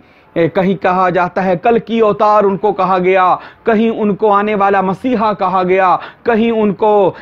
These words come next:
अ, अहमद कहा गया, और कहीं हमारे प्यारे नबी पाक साहब लोलाक सल्लल्लाहु अलैहि वसल्लम को बाइसे तख्लीक़ दो जहान फरमाया गया। ये बाकी अंबिया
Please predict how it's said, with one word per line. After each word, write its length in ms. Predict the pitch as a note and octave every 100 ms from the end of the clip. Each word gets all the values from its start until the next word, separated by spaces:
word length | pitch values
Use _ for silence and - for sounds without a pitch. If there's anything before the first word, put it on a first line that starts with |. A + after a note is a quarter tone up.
| -
अ, 20 | F3 - A3+
अहमद 460 | A3+ B3+ C4 G#3
कहा 300 | G#3 F#3+ G3
गया, 360 | F#3 G3 F#3 D#3 - -
और 100 | F#3+
कहीं 560 | - F3+ F#3+ G3+ F#3+ D#3 - -
हमारे 360 | F3 F3+ F3+ E3+
प्यारे 360 | F#3 F3 F3
नबी 360 | E3+ D#3+ E3+ E3+
पाक 320 | - F3 E3+
साहब 360 | - F3+ E3+ E3+
लोलाक 460 | E3 E3 E3 E3
सल्लल्लाहु 340 | - E3+ D#3+ F3
अलैहि 60 |
वसल्लम 120 | E3
को 540 | D#3+ E3+ F3+ - - C#3+
बाइसे 380 | F3+ F#3 - E3+
तख्लीक़ 460 | D#3 E3 E3+ D#3+ E3
दो 200 | D#3 D#3+
जहान 400 | D3 - F#3 G3
फरमाया 480 | F3 D3+ C#3+ C#3 C#3
गया। 280 | C#3+ D3 C3 - -
ये 240 | C#3+ F#3+ F3+
बाकी 440 | E3+ F#3 G3+ A3
अंबिया 680 | G3+ G#3 G3+ F3 G#3 A3+